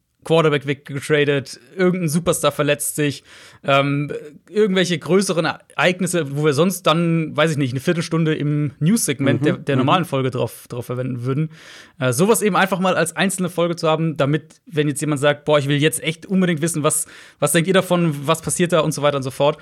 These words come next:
Speaker 1: dann haben wir's auf einen Blick und, äh, im Idealfall natürlich auch dann, in dem Fall jetzt auf jeden Fall, schon früher, als wenn wir erst am Donnerstag drüber reden würden.
Speaker 2: Genau,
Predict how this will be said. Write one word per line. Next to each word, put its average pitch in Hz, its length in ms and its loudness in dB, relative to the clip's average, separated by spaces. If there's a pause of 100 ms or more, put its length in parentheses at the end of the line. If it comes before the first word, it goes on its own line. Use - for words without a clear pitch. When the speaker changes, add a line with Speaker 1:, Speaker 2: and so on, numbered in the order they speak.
(340)
Speaker 1:
dann 131 140 -2
haben 135 80 0
wir's 135 160 0
auf - 100 -6
einen 131 240 0
Blick 135 380 -4
und, 127 360 -4
äh, 120 300 0 (200)
im 160 120 -2
Idealfall 185 480 4
natürlich 165 380 -2
auch 156 160 -2
dann, 139 420 -2 (240)
in 131 140 -6
dem 143 180 0
Fall 123 240 0
jetzt 147 220 0
auf 131 100 -4
jeden 127 140 0
Fall, 151 340 2 (460)
schon 135 200 -2
früher, 156 400 2
als 131 200 -2
wenn 127 340 0 (100)
wir 123 180 -2
erst 127 200 -2
am 127 80 -4
Donnerstag 170 400 2
drüber 107 240 -8
reden 110 240 -10
würden. 123 260 -10 (680)
Speaker 2:
Genau, 139 480 2